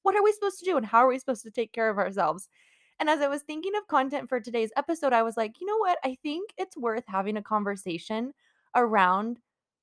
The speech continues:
the foundational basics of our health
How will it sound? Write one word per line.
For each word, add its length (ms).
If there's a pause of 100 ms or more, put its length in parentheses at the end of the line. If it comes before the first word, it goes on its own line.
(320)
the 280 (500)
foundational 880
basics 560
of 160
our 140
health 420